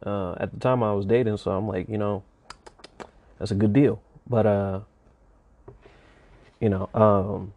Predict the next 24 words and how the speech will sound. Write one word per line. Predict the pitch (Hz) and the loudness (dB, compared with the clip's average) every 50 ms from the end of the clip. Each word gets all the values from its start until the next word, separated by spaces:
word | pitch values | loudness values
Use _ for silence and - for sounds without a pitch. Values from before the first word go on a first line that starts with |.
| - | 0
just | 107 117 127 117 - | 4 6 6 6 6
the, | - 123 110 104 104 98 | 6 6 8 8 6 4
the | 95 107 | 2 2
fact | - - 123 117 107 - | 4 4 6 4 4 4
that | - 104 98 - - | 2 2 2 0 0
movie | - 117 127 123 123 | 2 2 4 4 2
theaters | - - 120 117 110 107 107 104 98 | 2 4 4 4 4 4 4 2 2
have | - 101 98 95 | 0 -2 -2 -2
been | 98 98 98 | -2 -2 0
looking | 107 110 104 - 101 | 0 0 0 -2 -4
for | 92 - 104 101 101 98 98 98 90 92 _ _ _ _ _ - - _ _ _ _ _ - | -4 0 0 2 2 2 0 -2 -4 -8 _ _ _ _ _ -20 -20 _ _ _ _ _ 2
a | - 107 | 4 6
way | 104 117 120 120 110 | 8 10 10 10 8
to | 104 | 6
boost | 98 92 123 127 117 - | 4 4 2 2 2 2
their | - 107 101 | 0 -2 0
sales | - - 113 110 107 98 | 0 0 0 0 0 -2
for | - - 95 | -4 -6 -6
a | 92 | -4
long | 92 107 113 113 104 98 | -2 0 0 0 0 -2
time | - 147 156 160 147 139 123 107 | 0 0 2 2 2 2 0 0
is, | 104 101 98 92 - - - - - | -2 -4 -6 -8 -10 -16 -20 -8 -2
is, | - 104 98 95 90 90 - - - - _ _ _ _ _ _ _ - - _ - - _ _ _ - - | 0 2 2 2 0 -4 -8 -14 -20 -20 _ _ _ _ _ _ _ -20 -20 _ -20 -20 _ _ _ -14 -8
um, | - 101 95 92 90 90 82 82 92 95 | -6 -4 -4 -4 -4 -6 -6 -8 -10 -14